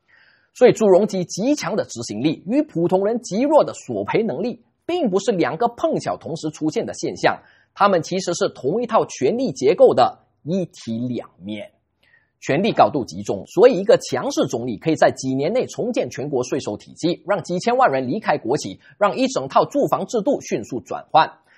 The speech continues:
但也因为权力高度集中，那些承担代价的人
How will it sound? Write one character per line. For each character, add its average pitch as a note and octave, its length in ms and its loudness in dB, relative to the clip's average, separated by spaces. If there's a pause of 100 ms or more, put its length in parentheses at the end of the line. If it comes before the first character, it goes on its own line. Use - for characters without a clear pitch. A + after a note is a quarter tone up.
(160)
但 F3+ 180 2
也 A2+ 80 2
因 D#3 220 2
为 D#3+ 120 2
权 C3 280 -4
力 A#3+ 140 -2
高 G#3 260 6
度 A#3+ 200 -2
集 G#2 220 -14
中， B2+ 320 -2 (120)
那 C#3+ 120 -4
些 B2+ 200 -4
承 F#3 320 -6
担 G#3 240 0
代 C4 260 -2
价 F#2+ 240 -4
的 G2 100 -12
人 A#2+ 280 -4